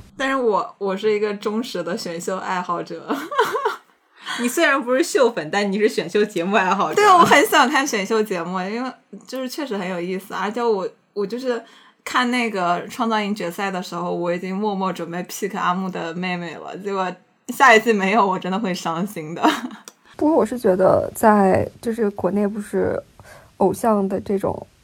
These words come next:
Speaker 3: 舞台很少嘛，所以这种选秀节目应该就是他们最好的舞台了，我觉得。就是能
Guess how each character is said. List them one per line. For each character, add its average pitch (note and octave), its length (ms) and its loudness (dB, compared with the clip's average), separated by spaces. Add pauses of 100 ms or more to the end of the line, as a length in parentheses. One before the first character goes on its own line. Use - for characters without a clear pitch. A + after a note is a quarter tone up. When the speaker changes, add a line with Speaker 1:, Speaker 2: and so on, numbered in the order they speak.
(140)
Speaker 3:
舞 G3+ 140 2
台 F#3+ 380 -2
很 F#3 120 -2
少 - 320 0
嘛， - 160 -6 (480)
所 - 200 -2
以 A#3 40 0
这 A#3 80 -2
种 A3 140 0
选 - 260 0
秀 A3+ 220 2
节 F#3+ 220 0
目 G3 100 0
应 G3+ 120 0
该 G#3 140 0
就 G#3 120 -2
是 G#3 60 -2
他 G#3+ 140 -6
们 F#3+ 200 2
最 A#3+ 200 0
好 - 320 0 (100)
的 - 340 -6 (540)
舞 G3+ 160 0
台 - 180 -4
了， - 320 -2
我 F3 180 2
觉 D3+ 120 -2
得。 - 260 -4 (400)
就 B3 140 -6
是 B3+ 100 0
能 G3 240 0